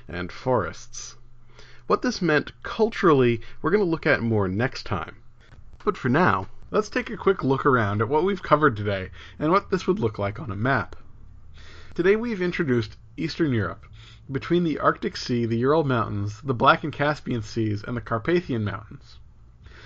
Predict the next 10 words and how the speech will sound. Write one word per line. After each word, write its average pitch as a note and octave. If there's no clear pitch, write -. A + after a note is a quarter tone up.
In E3+
the F3
north F3
is F3+
a F3
gigantic D#3
forest, -
full F3
of F#3
peoples, -